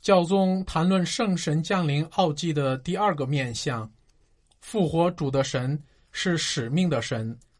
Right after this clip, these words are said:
主耶稣说：“就如父派遣了我，我也同样派遣你们。”我们就这样参与到耶稣的使命中，并在使命中得到圣神的激励和支持。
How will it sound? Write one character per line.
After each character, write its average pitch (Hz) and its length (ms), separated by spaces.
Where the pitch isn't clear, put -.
主 131 160
耶 156 140
稣 170 180
说 170 380
：“就 226 160
如 214 180
父 220 340
派 185 260
遣 156 180
了 151 140
我， 123 380
我 180 140
也 151 140
同 139 280
样 156 340
派 175 180
遣 165 180
你 160 240
们。” 113 260
我 160 140
们 180 280
就 170 240
这 175 200
样 156 280
参 190 260
与 175 140
到 156 340
耶 185 160
稣 202 200
的 185 120
使 - 220
命 135 240
中， 139 300
并 170 220
在 160 260
使 143 240
命 156 220
中 160 260
得 151 140
到 160 180
圣 180 300
神 160 160
的 170 100
激 196 260
励 185 240
和 - 220
支 202 240
持。 110 420